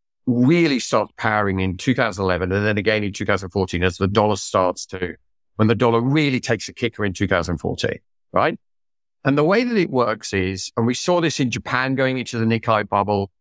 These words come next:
we saw this in Australia in two thousand nine to two thousand eleven. So your currency starts to rise. So foreigners look around and they go, "Oh, look, dollar's rising up. Let me have some of that." So they start to put money into dollars. And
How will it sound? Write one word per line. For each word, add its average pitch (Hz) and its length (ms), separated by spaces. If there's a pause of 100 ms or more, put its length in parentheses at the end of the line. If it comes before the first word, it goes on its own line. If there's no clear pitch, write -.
(220)
we 110 80
saw 113 240
this 107 280
in 101 460 (100)
Australia 120 540
in 104 140
two 110 160
thousand 101 300
nine 98 240
to - 100
two 110 160
thousand 101 320
eleven. 82 260 (540)
So - 140
your 156 60
currency 240 440
starts 147 460
to 110 100
rise. 92 380
So 120 240 (600)
foreigners 175 380
look 139 160
around 98 180
and 90 80
they 95 60
go, 113 140
"Oh, - 160
look, - 340 (500)
dollar's 247 300
rising - 320
up. - 220 (180)
Let 214 100
me 196 140
have 160 180
some 110 180
of 87 60
that." 65 240 (520)
So - 140
they 143 100
start - 340
to - 80
put 143 180
money 113 320
into 101 460
dollars. 92 480 (500)
And 139 480